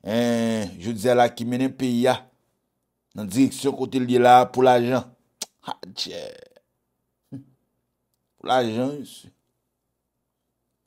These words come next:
nèg yo aksepte debouk antre peyi a. Wi, pou lajan, wi. Sa vle di ke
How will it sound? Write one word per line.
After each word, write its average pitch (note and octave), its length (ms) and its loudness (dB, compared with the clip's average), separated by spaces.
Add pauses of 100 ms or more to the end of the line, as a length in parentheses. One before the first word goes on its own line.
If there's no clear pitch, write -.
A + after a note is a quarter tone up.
(320)
nèg A#2+ 180 -2
yo C#3 100 0 (140)
aksepte - 600 -4
debouk C3+ 680 0
antre C#3 240 -4
peyi C#3 340 4
a. C3 140 4
Wi, C3+ 80 -6
pou D3 120 -2
lajan, C3+ 400 2
wi. C#3 160 -14
Sa C#3 120 -2
vle C#3+ 100 -2
di C#3 80 -8
ke F3 100 -2